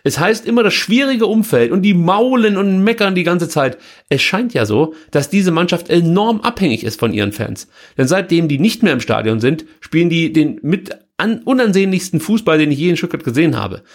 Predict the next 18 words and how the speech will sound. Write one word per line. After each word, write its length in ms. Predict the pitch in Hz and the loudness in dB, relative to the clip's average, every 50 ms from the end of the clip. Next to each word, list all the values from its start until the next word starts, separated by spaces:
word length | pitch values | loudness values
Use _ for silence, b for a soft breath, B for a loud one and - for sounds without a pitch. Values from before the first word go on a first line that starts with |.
| B B B B B | B B B B B
Also 220 | - 127 127 139 131 | -4 -2 0 0 -2
die 480 | - - - - - - - - 147 | -4 -8 -16 -20 -20 -16 -4 0 0
Rolle 300 | 135 127 185 220 226 196 | 2 2 2 2 0 0
der 140 | 127 123 120 | 0 0 -2
Brotler 420 | 117 - 170 233 294 - 202 151 139 | -2 0 0 0 0 0 0 0 0
und 120 | 139 131 | 0 0
Mauler 520 | 127 127 180 226 202 139 156 175 - - - | 2 2 2 4 4 2 2 0 -2 -8 -14
scheint 320 | - - 156 147 160 156 | -6 -2 0 0 2 2
ja 60 | 170 | 0
dann 180 | 147 143 143 135 | 0 0 0 0
doch 180 | 151 190 185 - | 0 -2 -2 0
relativ 540 | 165 175 165 160 - 156 147 - - - 135 | 0 0 0 -2 -2 -4 -4 -4 -6 -12 -6
wichtig 380 | 123 170 208 202 - 170 - | -4 -4 -2 -2 -2 -4 -2
zu 80 | - 120 | -2 0
sein 340 | 104 107 107 110 117 139 151 | 0 2 2 2 0 0 -2
für 120 | - 135 123 | -2 -2 -2
die 60 | 135 | 0
Mannschaft. 480 | 143 156 156 - 120 110 - - - | 0 0 -2 -2 -4 -8 -10 -14 -20